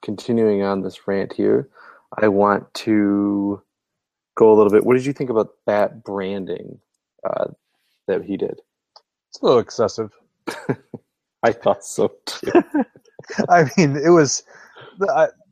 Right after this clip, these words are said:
Speaker 2: I, like I said, this, there was certain times in this movie that really made me cringe, and, like, they, <laughs> they really did as much as they could to make this Batman, like, so evil.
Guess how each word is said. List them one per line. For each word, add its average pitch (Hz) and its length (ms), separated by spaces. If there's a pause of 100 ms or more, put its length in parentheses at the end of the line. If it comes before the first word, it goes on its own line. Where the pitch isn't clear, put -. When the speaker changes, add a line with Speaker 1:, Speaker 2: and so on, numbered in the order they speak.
(140)
Speaker 2:
I, 160 180 (180)
like 147 160
I 160 80
said, - 240
this, 127 200 (120)
there 170 220
was 160 240
certain 180 300
times 147 340
in 127 60
this 120 60
movie 135 180
that 113 100
really 123 200
made 120 180
me 110 100
cringe, 107 680
and, 117 120
like, 117 180 (600)
they, 143 260 (220)
<laughs> - 260
they 139 100
really 147 440 (420)
did 135 340
as 107 160
much 120 240
as 151 120
they 139 120
could 127 360
to 107 40
make 110 300
this 117 240
Batman, 107 640 (580)
like, 110 300 (1000)
so 143 800 (300)
evil. 190 920